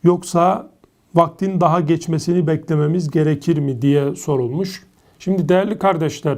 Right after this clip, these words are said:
her namaz için elbette belli bir vakit tayin edilmiştir ki, Estağfirullah, "İnne salate kânet alel mu'minîne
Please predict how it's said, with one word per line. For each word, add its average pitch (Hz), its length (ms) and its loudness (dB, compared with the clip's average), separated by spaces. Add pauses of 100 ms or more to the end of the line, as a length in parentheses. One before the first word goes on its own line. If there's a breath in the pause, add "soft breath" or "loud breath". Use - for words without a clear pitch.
(160)
her 190 240 0
namaz 175 320 -2
için 156 440 -4 (100)
elbette 160 560 0
belli 147 300 0
bir 165 100 2
vakit 147 400 -2
tayin 127 300 0
edilmiştir 117 680 -6
ki, 156 280 2 (520 loud breath)
Estağfirullah, 143 760 0
"İnne 180 340 0
salate 160 600 0
kânet 156 440 -2
alel 143 340 2
mu'minîne 165 840 0